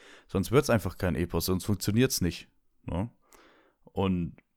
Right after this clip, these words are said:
auf der anderen Seite hast du dann eben so Blockbuster, wo du denkst, „Boah, da könntest du jetzt auch nochmal zwanzig Minuten wegnehmen“, ne?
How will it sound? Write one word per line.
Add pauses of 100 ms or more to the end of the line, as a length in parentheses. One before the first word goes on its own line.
(480)
auf
der
anderen
Seite
hast
du
dann
eben
so
Blockbuster,
wo
du
denkst,
„Boah,
da
könntest
du
jetzt
auch
nochmal
zwanzig
Minuten
wegnehmen“,
ne?